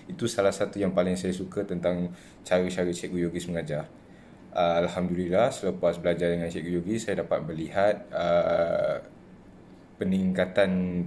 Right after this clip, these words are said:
pelajaran saya, peningkatan dari segi keputusan saya untuk S P M, sebab untuk saya punya trial S P M, Bahasa Melayu saya dapat B, dan selepas tuition dengan Cikgu Yogis dan banyak tips yang dia dah bagi, saya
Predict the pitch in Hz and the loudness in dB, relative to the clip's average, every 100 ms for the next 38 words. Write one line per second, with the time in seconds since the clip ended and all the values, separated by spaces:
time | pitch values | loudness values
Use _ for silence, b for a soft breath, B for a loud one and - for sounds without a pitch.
0 | - 87 90 85 85 85 87 104 127 123 | 0 0 2 2 2 0 0 0 -2 -2
1 | 90 87 87 85 90 87 87 B B B | -2 0 0 0 0 2 0 B B B
2 | B - 85 85 92 90 92 - 92 - | B -2 0 0 -4 -4 -6 -8 -10 -10
3 | - 92 87 87 90 90 87 87 85 - | -4 -2 0 0 2 0 -2 -4 -8 -10
4 | 92 82 87 87 87 - 80 80 80 78 | -8 -2 0 0 -4 -8 -2 2 2 0
5 | - - - 85 90 85 87 82 82 87 | -12 -20 -20 -12 -8 -6 -2 -2 -2 -4
6 | 85 85 85 82 92 90 73 90 - - | -2 -2 -2 2 4 4 2 -2 -6 0
7 | 98 101 - 190 B B B B - 95 | 2 2 -2 -8 B B B B -6 -4
8 | - 87 87 90 90 101 101 82 82 76 | -4 -2 0 0 -2 0 0 2 0 0
9 | 90 95 139 - - - - - 87 87 | -2 -4 -6 -10 -20 -20 -10 -4 -2 -2
10 | - 92 87 - 95 92 - - B B | -4 -8 -8 0 2 2 -4 -12 B B
11 | B - 101 - 113 98 95 92 92 78 | B -10 -8 -4 -2 0 0 0 -2 -4
12 | 92 90 90 95 160 175 - - - 87 | -2 -2 0 0 -2 -2 -8 -12 0 4
13 | 87 85 85 85 85 85 92 - - 107 | 6 8 6 6 4 2 2 0 -4 -6
14 | 87 85 85 85 87 95 135 143 92 | -4 0 2 4 2 0 -6 -2 0